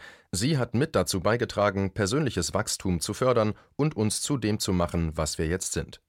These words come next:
Wenn wir in den Zeiten des Supergrundrechts Sicherheit, versäumen, sie angemessen zu würdigen, ist das zu unserem eigenen Schaden. Und Odysseus schaute lange sorgenschwer auf sein Schiff, die Gefährten und das weite, wogende Meer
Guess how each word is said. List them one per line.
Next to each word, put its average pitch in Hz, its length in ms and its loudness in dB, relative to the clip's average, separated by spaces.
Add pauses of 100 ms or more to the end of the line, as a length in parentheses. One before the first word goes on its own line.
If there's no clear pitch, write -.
(480)
Wenn 135 220 2
wir 156 100 4
in 107 80 4
den 92 140 2
Zeiten 120 400 0
des 80 320 -2
Supergrundrechts 90 1040 0
Sicherheit, 95 640 2 (180)
versäumen, 120 520 4
sie 87 220 0
angemessen 98 520 2
zu 92 180 -2
würdigen, 117 380 2 (260)
ist - 220 -2
das 95 260 0 (100)
zu - 160 -2
unserem 107 400 0
eigenen 80 380 -2
Schaden. 69 420 -6 (680)
Und 101 480 -2
Odysseus 127 580 2
schaute 139 300 2
lange 104 320 2
sorgenschwer 90 720 0
auf 80 100 -2
sein 87 220 0
Schiff, - 480 -4
die 78 60 -6
Gefährten 113 520 0
und 120 200 -2
das 85 200 -2
weite, 95 420 2
wogende 104 300 0
Meer 113 320 2